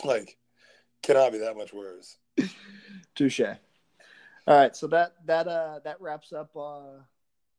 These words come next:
Speaker 2: the weekly recap. Um, Jordy was two for four this week, or two and four, apologies, um, which puts his overall record,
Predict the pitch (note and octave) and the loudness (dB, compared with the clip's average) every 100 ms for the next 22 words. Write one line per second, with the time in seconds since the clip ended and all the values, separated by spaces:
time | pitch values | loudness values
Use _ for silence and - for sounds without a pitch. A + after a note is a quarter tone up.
0 | _ C#3 C#3 C#3 C3+ - D3 C#3 C3+ C#3 | _ -18 -14 -14 -16 -14 -12 -10 -10 -10
1 | C#3 D#3+ D3+ D3 - - - D3 C3+ C3+ | -8 -6 -6 -6 -10 -20 -14 -10 -10 -14
2 | C#3 D3 C#3+ C#3+ C#3 C#3 _ _ _ _ | -10 -8 -6 -8 -10 -14 _ _ _ _
3 | _ _ _ _ C3+ C3+ B2+ - - F3 | _ _ _ _ -10 -10 -10 -12 -8 -8
4 | D#3+ D3+ D#3+ E3 E3 E3 - E3+ D#3+ - | -8 -4 0 2 0 -8 -4 -4 -4 -10
5 | - F#3+ D3+ C#3 F#3+ E3 D#3 D#3 C3+ C#3 | -8 -2 -2 0 0 0 -2 -8 -8 -8
6 | - _ - D#3+ C#3 C#3 C3+ C#3+ - - | -10 _ -20 -8 -6 -6 -8 -12 -14 -18
7 | D3 C3+ C3+ C#3 - D3 D3+ C#3+ D#3 D3+ | -12 -12 -10 -10 -6 -6 -4 -2 0 2
8 | D3+ D3 D3+ D#3 E3+ D#3+ D3+ | 2 0 -2 -6 -8 -10 -12